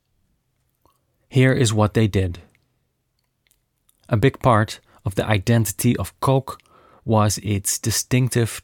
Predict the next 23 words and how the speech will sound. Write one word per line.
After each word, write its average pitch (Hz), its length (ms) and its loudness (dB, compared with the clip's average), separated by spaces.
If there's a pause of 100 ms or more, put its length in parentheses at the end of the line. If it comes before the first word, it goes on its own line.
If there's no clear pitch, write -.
trademark, 98 840 -4 (1080)
the 110 180 -2
hourglass-shaped 104 1400 0
bottle. 101 640 -8 (1400)
And 110 160 0
for 113 140 0
many 120 300 4
years, 95 500 -2 (420)
at 110 100 -4
the - 60 -6
cost 117 460 0
of 85 100 -4
millions 117 480 2
of 98 120 -6
dollars, 95 580 -4 (720)
Pepsi 117 480 0
fruitlessly 127 800 0
studied 98 640 -2 (320)
new 117 240 4
designs 98 720 0 (220)
of 98 200 -2
their 107 200 0
own. 90 320 -6